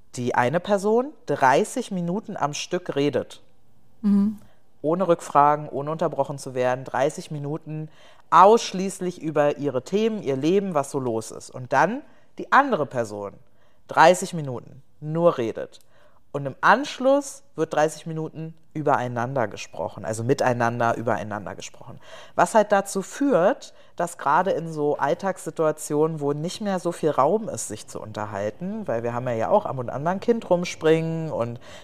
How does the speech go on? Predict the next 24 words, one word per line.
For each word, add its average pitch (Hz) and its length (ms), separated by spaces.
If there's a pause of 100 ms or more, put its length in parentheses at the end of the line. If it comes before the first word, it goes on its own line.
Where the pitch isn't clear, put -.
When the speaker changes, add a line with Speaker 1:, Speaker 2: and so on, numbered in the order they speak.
Speaker 1:
jeder 135 200
hat 127 120
so 139 80
seine 131 280
Selbstständigkeiten 151 1200
und, 131 720
äh, 123 380 (540)
klar 175 360
weiß 170 300
man 247 180
irgendwie, 214 280
was 208 180
bei 196 80
dem 185 120
anderen 180 280
abgeht, 208 340
aber 156 140
es - 100
ist - 240
was 190 160
anderes, 190 460
wenn 160 120
du 165 80
den 151 220